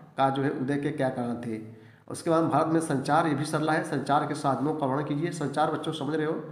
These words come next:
जैसे टेलीविज़न हो गया, मोबाइल हो गया, रेडियो हो गया,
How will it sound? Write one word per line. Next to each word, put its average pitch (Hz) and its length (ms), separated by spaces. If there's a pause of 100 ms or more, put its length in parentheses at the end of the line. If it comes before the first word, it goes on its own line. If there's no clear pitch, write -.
(340)
जैसे 131 160
टेलीविज़न 143 560
हो 139 120
गया, 151 460
मोबाइल 135 380
हो 135 100
गया, 147 240
रेडियो 139 440
हो 135 80
गया, 147 180